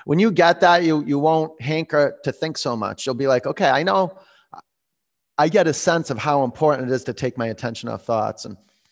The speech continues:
I'm gonna do the work, even if it means if I have to sit on my cushion and sweat bullets or move around and scratch. Well, sit there and stop doing that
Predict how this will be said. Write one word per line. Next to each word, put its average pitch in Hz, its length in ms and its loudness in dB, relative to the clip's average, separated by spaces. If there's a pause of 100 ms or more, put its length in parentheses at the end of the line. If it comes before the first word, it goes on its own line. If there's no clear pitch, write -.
(1080)
I'm 131 80 -8
gonna 160 100 -6
do 160 160 -2
the 147 100 0
work, 131 380 0
even 143 180 -4
if 151 120 -6
it 165 80 -8
means 160 220 -6
if 147 120 -4
I 139 40 2
have 131 100 0
to 131 80 -8
sit 135 180 -6
on 131 80 -2
my 123 120 -2
cushion 127 400 -2
and 110 260 -12 (1600)
sweat 123 380 -4
bullets 104 600 -4 (320)
or 107 160 -6
move 117 240 -4
around 117 300 -4
and 107 100 -12
scratch. - 720 -8 (1300)
Well, - 400 -6 (260)
sit - 320 -12
there 104 220 -2
and 95 100 -8
stop 110 340 -8
doing 104 260 -10
that 98 240 -14